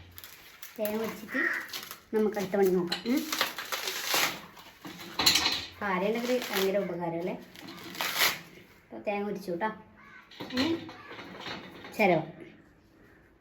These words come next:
അപ്പോൾ ഫ്രണ്ട്സ്, ഞാനൊരു സംഭവം ഉണ്ടാക്കുന്ന പറഞ്ഞില്ലേ, അതിനിതാ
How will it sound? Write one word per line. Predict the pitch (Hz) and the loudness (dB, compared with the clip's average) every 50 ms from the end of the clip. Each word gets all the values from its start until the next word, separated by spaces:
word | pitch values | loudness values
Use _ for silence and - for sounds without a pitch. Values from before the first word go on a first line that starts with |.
| _ _ _ _ _ _ _ _ _ _ _ _ _ _ _ _ _ _ _ 262 262 | _ _ _ _ _ _ _ _ _ _ _ _ _ _ _ _ _ _ _ -2 -2
അപ്പോൾ | 262 254 - 302 302 302 302 302 285 - | -2 -2 0 0 2 2 2 2 0 2
ഫ്രണ്ട്സ്, | - 294 285 294 294 262 - - 302 | 2 4 4 4 2 0 -2 0 2
ഞാനൊരു | 285 277 285 285 285 - 294 | 4 4 4 4 2 2 4
സംഭവം | 269 269 277 277 262 | 4 6 8 8 8
ഉണ്ടാക്കുന്ന | 254 247 247 247 233 226 226 208 | 8 6 6 4 2 0 0 0
പറഞ്ഞില്ലേ, | 202 - - 185 175 175 170 - - - - - - - - | -2 -2 -4 -4 -2 -2 -4 -4 -8 -14 -18 -18 -16 -6 0
അതിനിതാ | 214 214 208 196 190 | 2 4 4 4 2